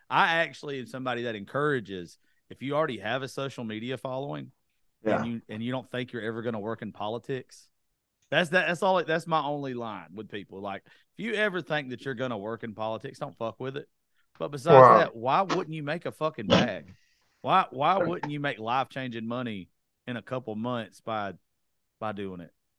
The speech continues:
Speaker 1: I mean, I
Speaker 2: Well, I
Speaker 1: completely get it.
Speaker 2: I'll tell you, as a man in the industry, it's a lot different.
Speaker 1: Yeah.
Speaker 2: We're, we're, we're not, I'm not saying that everybody out there is raking in cash, but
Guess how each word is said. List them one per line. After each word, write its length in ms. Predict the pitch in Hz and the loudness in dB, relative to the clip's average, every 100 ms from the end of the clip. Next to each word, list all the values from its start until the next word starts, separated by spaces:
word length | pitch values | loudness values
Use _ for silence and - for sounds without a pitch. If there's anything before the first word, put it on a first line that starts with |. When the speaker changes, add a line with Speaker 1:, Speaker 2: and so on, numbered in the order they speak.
| _ | _
Speaker 1:
I 60 | 117 | -4
mean, 120 | 131 | 2
I 80 | 165 | 8
Speaker 2:
Well, 80 | 180 | 10
I 80 | 196 | 10
Speaker 1:
completely 220 | - 107 107 | 8 4 -6
get 180 | 104 87 | -6 -8
it. 100 | - _ _ _ _ | -14 _ _ _ _
Speaker 2:
I'll 120 | 127 | 8
tell 180 | 160 220 | 12 12
you, 120 | 139 | 12
as 140 | 120 113 | 12 8
a 60 | |
man 440 | 107 107 113 139 143 | 6 6 8 6 6
in 160 | 151 143 | 4 6
the 60 | |
industry, 500 | 135 135 123 - 135 | 6 6 2 4 4
it's 260 | 127 - 101 | 6 4 4
a 60 | 87 | 4
lot 640 | 80 78 85 90 90 - - | 2 4 8 10 10 6 -2
different. 500 | 90 82 73 78 73 - _ _ - | 2 2 4 0 0 -6 _ _ -10
Speaker 1:
Yeah. 260 | 117 98 85 _ _ _ _ _ - | -6 -6 -10 _ _ _ _ _ 8
Speaker 2:
We're, 240 | 107 98 - | 10 10 4
we're, 260 | 87 101 | 8 10
we're 200 | 90 101 | 10 10
not, 260 | 98 95 - - - - _ - - _ _ _ | 12 10 8 0 -20 -20 _ -20 -20 _ _ _
I'm 60 | 117 | 8
not 200 | 110 87 | 8 10
saying 220 | 113 104 | 8 10
that 140 | 95 | 10
everybody 360 | 104 101 95 101 | 10 8 6 8
out 160 | 98 87 | 6 6
there 100 | 95 | 4
is 80 | 80 | 6
raking 280 | 95 87 | 4 6
in 120 | 87 87 | 2 4
cash, 340 | 98 92 87 | 8 8 8
but 220 | - 85 | 6 4